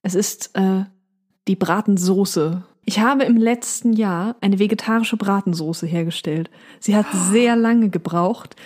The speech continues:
Speaker 1: Sie war sehr aufwendig, aber an Weihnachten habe ich ja manchmal Bock, so aufwendig zu kochen.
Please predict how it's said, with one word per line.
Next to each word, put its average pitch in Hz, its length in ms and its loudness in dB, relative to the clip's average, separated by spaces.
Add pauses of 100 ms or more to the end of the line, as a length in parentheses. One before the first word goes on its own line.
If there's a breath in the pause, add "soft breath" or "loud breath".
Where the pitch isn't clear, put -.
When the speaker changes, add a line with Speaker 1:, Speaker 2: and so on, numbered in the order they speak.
(120)
Speaker 1:
Sie 208 140 2
war 202 120 4
sehr 208 260 0
aufwendig, 233 600 2
aber 208 140 0
an 196 120 2
Weihnachten 214 340 0
habe 202 100 0
ich 196 60 -6
ja 208 60 2
manchmal 202 280 0
Bock, 208 240 -6
so - 120 -4
aufwendig 180 500 -2
zu 196 120 -8
kochen. - 340 -6